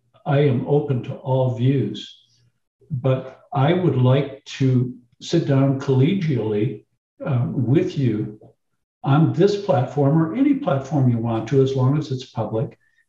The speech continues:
and in a collegial sort of way,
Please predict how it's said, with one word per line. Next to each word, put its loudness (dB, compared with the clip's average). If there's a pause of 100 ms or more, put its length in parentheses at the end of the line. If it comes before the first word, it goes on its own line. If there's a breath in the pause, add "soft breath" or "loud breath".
(200)
and 2
in 4
a 2
collegial 0
sort -4
of -4
way, -4